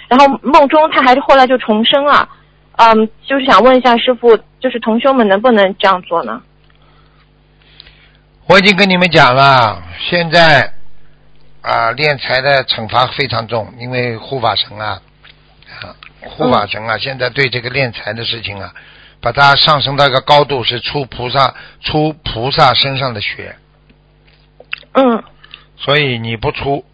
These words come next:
Speaker 2: 你当然没事。你出了，你可以说，“哎呀，人家都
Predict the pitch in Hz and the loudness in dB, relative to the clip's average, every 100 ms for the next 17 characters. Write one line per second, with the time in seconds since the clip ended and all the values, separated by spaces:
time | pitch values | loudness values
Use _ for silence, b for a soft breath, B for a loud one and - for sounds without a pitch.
0 | - 113 104 127 123 113 101 101 - 107 | -12 -8 -2 0 0 -2 -6 -8 -8 -12
1 | _ b b b b 127 - 170 175 143 | _ b b b b -8 -4 -2 0 0
2 | - 117 113 139 123 131 - 165 196 165 | -4 -12 -8 -6 -4 -4 0 4 4 4
3 | 185 202 196 190 196 | 2 2 4 2 0